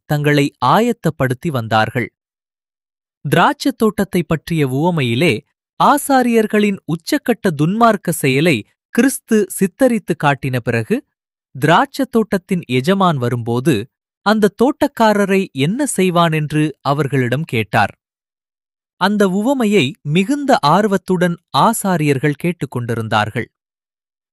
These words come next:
அந்தச் சம்பவத்தின் கருத்து தங்களை பற்றியது என்பதை உணராமல், ஜனங்களுடன் சேர்ந்து அந்த கொடியரை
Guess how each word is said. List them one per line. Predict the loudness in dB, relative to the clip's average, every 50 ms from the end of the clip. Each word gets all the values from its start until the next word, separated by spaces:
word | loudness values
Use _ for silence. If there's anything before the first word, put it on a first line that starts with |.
| _ _
அந்தச் | -2 0 2 2 0 0
சம்பவத்தின் | 0 -2 0 2 2 2 2 2 0 0 -2 -2 -2
கருத்து | 0 0 2 2 0 0 _ 0 0 0 0 -2 -6 _ _
தங்களை | -2 -2 0 0 2 2 2 2 2
பற்றியது | 0 -2 -4 -4 -4 -2 0 0 0 2 0 -2 -2 -2 -4
என்பதை | -4 -4 -2 -2 -2 -2 -2
உணராமல், | -2 -4 -4 -4 -2 0 0 0 0 0 -2 -2 -2 -4 _ _ _ _ _ _ _ _ _ -8 -2 0
ஜனங்களுடன் | 2 2 2 0 0 2 2 2 2 2 0 -2
சேர்ந்து | -2 -2 0 0 2 2 2 0 -2 -2 -2 -4 -6 -10 _ _ _ _ _
அந்த | -2 0 0 2 0 0
கொடியரை | 0 2 2 2 4 4 4 4 4 2 2 0 0